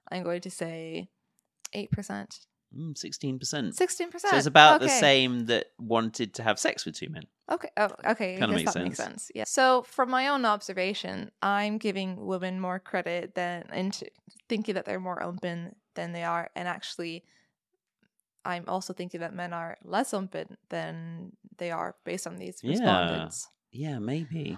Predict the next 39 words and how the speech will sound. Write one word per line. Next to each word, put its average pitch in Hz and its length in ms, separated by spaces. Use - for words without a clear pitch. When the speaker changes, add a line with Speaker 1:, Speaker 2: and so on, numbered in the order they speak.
Speaker 1:
Also, 339 200
are 302 140
these 349 200
all 415 140
Canadians 247 800
then? 180 360
Was 214 160
this, 254 180
if - 80
Speaker 2:
I - 80
Speaker 1:
this 254 60
Speaker 2:
guess 277 160
Speaker 1:
is 294 60
Speaker 2:
so. 85 300
Speaker 1:
done 240 280
in 214 100
Canada, 214 360
th-, 202 120
this 269 140
is, 302 180
Speaker 2:
Yeah. 85 360
Speaker 1:
this 277 180
is 277 260
Speaker 2:
Is 117 120
it 120 100
skewed? 107 380
Speaker 1:
<laughs> 247 340
Speaker 2:
I - 80
don't - 160
know - 160
Speaker 1:
skewed 104 240
Speaker 2:
the - 120
Speaker 1:
to 220 200
Speaker 2:
Canadian - 0
Speaker 1:
Canadians. 120 800
Speaker 2:
sexual - 320
Speaker 1:
<laughs> 98 80
Speaker 2:
practices, 87 760
but 87 300